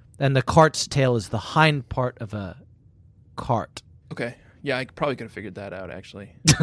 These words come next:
Speaker 1: <laughs> Okay. Do you want another one?
Speaker 2: I, um, last week, two weeks ago, I, I was at Costco.
Speaker 1: Okay.
Speaker 2: Not by choice. I was compelled to go to Costco.
Speaker 1: Okay.
Speaker 2: And while there, I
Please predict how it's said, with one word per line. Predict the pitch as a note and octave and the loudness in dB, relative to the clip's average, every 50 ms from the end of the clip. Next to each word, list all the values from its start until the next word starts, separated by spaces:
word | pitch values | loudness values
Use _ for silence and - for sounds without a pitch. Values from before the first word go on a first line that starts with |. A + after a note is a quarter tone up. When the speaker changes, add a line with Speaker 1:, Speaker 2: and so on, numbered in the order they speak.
| C#3+ | 2
Speaker 1:
<laughs> | E3 C#3+ - E3 - - _ - - - | 0 0 0 -2 -2 -4 _ -8 -6 -6
Okay. | - - - A#2 F#2+ C3+ - - A#2 - _ - - D#3 - - D3+ - | -6 -4 -8 -8 -8 -8 -10 -10 -12 -14 _ -14 -14 -12 -12 -12 -14 -8
Do | - D3+ | -6 -4
you | D3+ | -2
want | D3 C#3 C3 | 0 0 -2
another | B2+ B2 B2 B2 C3 C#3 | -2 -4 -4 -4 -4 -4
one? | D3 D#3 E3 D#3+ D3 - - - - - | -2 -4 -4 -4 -6 -10 -20 -20 -6 -2
Speaker 2:
I, | D#3 D#3 D#3+ D#3+ | 0 2 2 2
um, | E3 D#3 C#3+ C3 B2 A2 - - | 2 0 0 -2 -4 -10 -14 -14
last | - - D#3 D#3 D3 - | -6 -2 -2 -2 -2 -2
week, | - D3 C#3 C3+ - - - - | -4 -4 -4 -4 -6 -16 -16 -4
two | - A3 | -2 0
weeks | G#3+ F#3 - - | 0 0 -2 -4
ago, | C3 C3+ B2 B2 | -6 -4 -2 -2
I, | A#2+ A#2 F2+ D#2+ - - | -2 -4 -6 -10 -12 -10
I | C3 A#2+ A2+ | -8 -8 -6
was | G#2+ A2+ G#2 G2+ A#2+ | -8 -10 -12 -10 -10
at | A2+ F#2+ - - - - - - | -10 -12 -12 -14 -20 -20 -20 -14
Costco. | - - A#2+ - - - F2 D2+ - - - - - _ - - - - - | -8 -8 -8 -8 -8 -10 -8 -8 -10 -12 -14 -20 -20 _ -20 -20 -4 0 0
Speaker 1:
Okay. | C3+ - - - B2 A#2 D3 C3 - - - - | 0 0 0 -2 -2 -2 -2 -4 -8 -10 -12 -12
Speaker 2:
Not | D#3 D#3 D3 D3+ D3 | -6 -2 -2 -2 -2
by | C3+ A#2 | -2 -6
choice. | - - C3 G#2+ E2 E2+ - - | -6 -8 -10 -10 -10 -10 -12 -14
I | |
was | G2 G#2 - | -14 -16 -14
compelled | - C3 B2+ - C#3+ A#2 A#2+ - | -12 -12 -12 -8 -8 -8 -8 -8
to | G#2+ | -12
go | G2+ F2 | -12 -12
to | - - | -14 -14
Costco. | - - - - - - - - - - - _ - - _ - - - - - - - - - _ | -16 -16 -16 -16 -18 -18 -18 -18 -18 -18 -20 _ -20 -20 _ -20 -20 -20 -20 -20 -20 -20 -20 -18 _
Speaker 1:
Okay. | - - - A2 G2 G2 C#3+ C3+ - _ _ _ - - _ - - | -16 -14 -12 -14 -12 -12 -14 -16 -18 _ _ _ -20 -20 _ -20 -16
Speaker 2:
And | - B2 A#2+ | -14 -10 -4
while | B2 C3+ D3 D3 D3 C#3 | -2 0 2 2 2 2
there, | C#3 C3+ C3+ C3 A#2+ | 0 0 0 0 -2
I | A2+ A2+ A2+ G2 F#2 D#2 | -2 -4 -6 -6 -8 -10